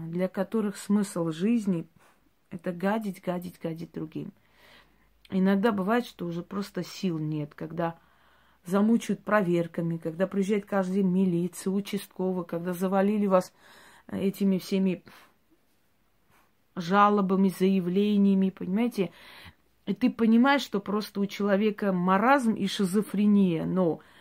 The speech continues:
при этом ничего делать не можешь. Когда человек специально включает музыку двенадцать ночи. Есть такие твари, которые музыку включают, всю громкость, сами идут ночевать к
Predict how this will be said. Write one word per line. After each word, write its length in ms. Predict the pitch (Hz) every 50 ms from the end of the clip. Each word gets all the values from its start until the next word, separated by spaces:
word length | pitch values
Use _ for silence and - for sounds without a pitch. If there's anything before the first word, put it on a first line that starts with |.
| - - _ _
при 140 | - 175 208
этом 240 | 208 202 - 202 196
ничего 320 | 202 196 - - 226 254
делать 400 | 196 175 196 208 208 196 202 -
не 100 | 190 190
можешь. 560 | 190 180 175 160 156 - - - - - - _ _ _ _ _ _ _ _ _ _ _ _ _ _ _ _ _ _ _ _ _ _ _ _ _ _
Когда 260 | - 226 208 247 247
человек 280 | 247 - 240 240 233 240
специально 500 | - - 226 196 - 262 262 269 254 220
включает 480 | - - 196 190 - 233 226 226 226
музыку 400 | - 190 190 190 175 185 - -
двенадцать 580 | 165 165 175 190 190 185 175 170 - - - _
ночи. 500 | 190 185 180 175 170 170 - - 170 165 - _ _ _ _ _ _ _ _ _ _ _ _ _ _ _ _ _ _ _ _ _ _ _ _ _ _ _
Есть 240 | - 196 226 220 -
такие 280 | 233 208 208 - 220 202
твари, 320 | - 214 247 262 262 226
которые 440 | 202 - 190 - - 190 185 185 180 - _ _ _ _ _ _ _ _ _ _ _
музыку 480 | - 196 214 233 214 185 190 - - 185
включают, 800 | - - - 208 214 202 - - 254 262 269 262 196 - - _ _ _ _ _ _
всю 220 | - - - 220 196
громкость, 680 | 175 196 196 202 190 180 170 - 160 156 - - - _ _ _ _ _ _ _ _ _ _ _ _ _ _ _ _ _ _ _ _ _ _ _ -
сами 340 | - - 226 226 233 226 190
идут 240 | 170 185 196 -
ночевать 500 | 185 180 170 - - 175 180 190 196 -
к 80 | -